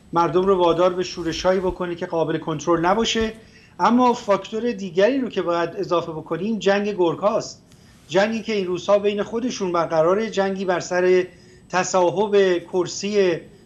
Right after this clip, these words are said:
ولایت فقیه و جانشینی خامنه‌ای،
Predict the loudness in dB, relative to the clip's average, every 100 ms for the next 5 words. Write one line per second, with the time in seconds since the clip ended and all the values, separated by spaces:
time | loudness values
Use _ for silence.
0 | -10 0 4 4 2 -2 -6 -6 -2 -2
1 | 0 0 2 0 0 -4 -6 -2 -2 -2
2 | -4 -2 -2 -2 0 4 4 2